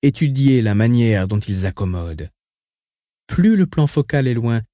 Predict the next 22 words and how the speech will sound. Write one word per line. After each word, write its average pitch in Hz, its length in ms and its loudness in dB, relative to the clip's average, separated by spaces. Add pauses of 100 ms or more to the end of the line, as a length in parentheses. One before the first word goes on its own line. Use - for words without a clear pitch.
(140)
plus 190 240 2
l'attention 156 600 0
se - 160 -4
tourne 117 380 -2
vers 98 160 -2
l'intérieur. 82 720 -6 (1600)
Il 104 100 -8
fixa 156 360 -2
délibérément 156 600 4
le 139 140 2
bout 143 180 2
du 143 140 0
nez 147 140 4
de 143 80 -2
Mater. 113 420 -4 (840)
Son 131 160 -2
visage 135 360 2
n'était 139 280 0
pas 120 160 -6
laid, 156 260 -8 (260)
plutôt 123 300 -4
racé. 107 560 -6